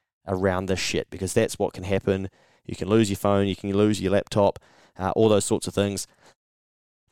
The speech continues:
or even your, your hard wallet or your hardware wallet, I think is the terminology,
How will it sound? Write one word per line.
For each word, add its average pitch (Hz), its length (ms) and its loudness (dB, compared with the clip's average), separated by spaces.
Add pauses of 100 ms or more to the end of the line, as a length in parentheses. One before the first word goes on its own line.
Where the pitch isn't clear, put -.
(260)
or 110 240 6
even 101 380 2 (460)
your, 95 220 2
your 92 140 -2
hard 98 380 2
wallet 98 360 2
or 95 60 -2
your 90 140 -6
hardware 101 440 0
wallet, 95 220 2
I 90 60 0
think 107 180 -6
is 92 100 -6
the - 80 -12
terminology, 95 720 0